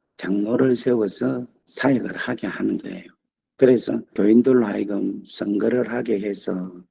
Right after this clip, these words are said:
대표단을 만들고 또 대표단에서 선출을 해서 장로를 세웁니다. 그리고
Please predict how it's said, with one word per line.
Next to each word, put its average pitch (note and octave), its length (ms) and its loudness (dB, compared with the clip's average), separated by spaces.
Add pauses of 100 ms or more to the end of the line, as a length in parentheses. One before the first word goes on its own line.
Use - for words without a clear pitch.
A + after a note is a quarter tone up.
(400)
대표단을 A#2 560 2
만들고 F#2 720 -4 (320)
또 A#2 180 2
대표단에서 B2+ 840 2
선출을 G2+ 640 -2
해서 G2+ 480 -6 (520)
장로를 A2 520 4
세웁니다. F#2 640 -4 (340)
그리고 D3 580 6